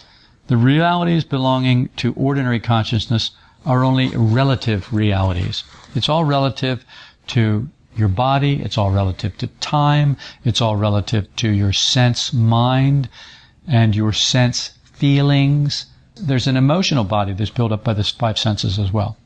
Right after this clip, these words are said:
"You hurt me, I'm offended," that's, you know, that kind of thing. "I have rights."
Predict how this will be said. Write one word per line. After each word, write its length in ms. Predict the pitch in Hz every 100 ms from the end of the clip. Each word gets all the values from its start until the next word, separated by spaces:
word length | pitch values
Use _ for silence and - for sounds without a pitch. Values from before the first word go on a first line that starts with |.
| - - - - -
"You 300 | 202 220 202
hurt 420 | - 214 226 175
me, 280 | 165 147 -
I'm 220 | 202 262 247
offended," 800 | 175 - 180 226 190 165 151 - 120 - -
that's, 320 | 180 277 -
you 160 | 117 101
know, 120 | 95
that 280 | 92 117 120
kind 200 | 110 110
of 100 | 104
thing. 320 | - - 147
"I 220 | 226 277
have 320 | 202 208 208
rights." 580 | 135 165 220 - - -